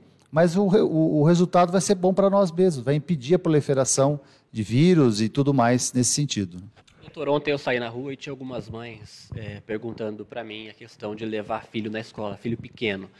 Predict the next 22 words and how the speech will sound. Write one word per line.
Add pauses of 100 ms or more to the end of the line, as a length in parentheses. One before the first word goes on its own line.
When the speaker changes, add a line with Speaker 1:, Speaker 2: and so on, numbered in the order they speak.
(240)
Speaker 2:
Eu
sei
que
o
governo
estadual
já
tá
fechando
algumas
escolas, (340)
mas
aqui
ainda
no
município
a
gente
não
tem
uma
resposta